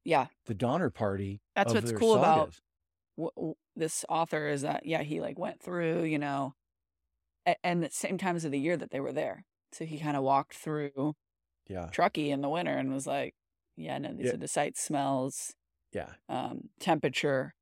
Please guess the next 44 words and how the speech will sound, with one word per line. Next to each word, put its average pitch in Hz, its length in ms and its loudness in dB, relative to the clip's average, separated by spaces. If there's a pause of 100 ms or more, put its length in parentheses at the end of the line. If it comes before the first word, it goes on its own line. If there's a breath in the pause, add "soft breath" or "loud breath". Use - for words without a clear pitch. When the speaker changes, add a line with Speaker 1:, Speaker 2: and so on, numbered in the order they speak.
(120)
Speaker 2:
And 117 200 -4
people, 123 680 2 (140)
um, 107 400 -2
always 113 420 -2
say, 113 200 -2
"Well, 110 200 -4
why 110 220 -6
didn't 135 120 -4
the 127 60 -2
Donner 123 280 4
Party, 110 280 2
they 110 140 2
were 107 100 0
in 101 80 0
Truckee, 123 360 0
why 101 100 0
didn't 117 140 0
they 110 80 0
just, 107 280 -4
you 117 120 -6
know, 110 200 -4
walk 101 380 4
to - 120 -12
Tahoe 110 560 4
or 85 220 -4 (420)
walk 110 280 2
down 113 220 0
to 107 60 -2
Sacramento?" 110 680 0
I 101 80 -4
mean, 101 140 -2
it 98 80 -8
was 95 120 -8
only, 107 400 -2 (500)
you - 60 -8
know, 104 80 -4
Truckee 127 540 2
to 104 580 -4 (380)
Sacramento's 113 920 0
less 117 260 -2
than 101 120 -4
a - 20 -4
hundred 98 280 -4
miles. 95 580 -2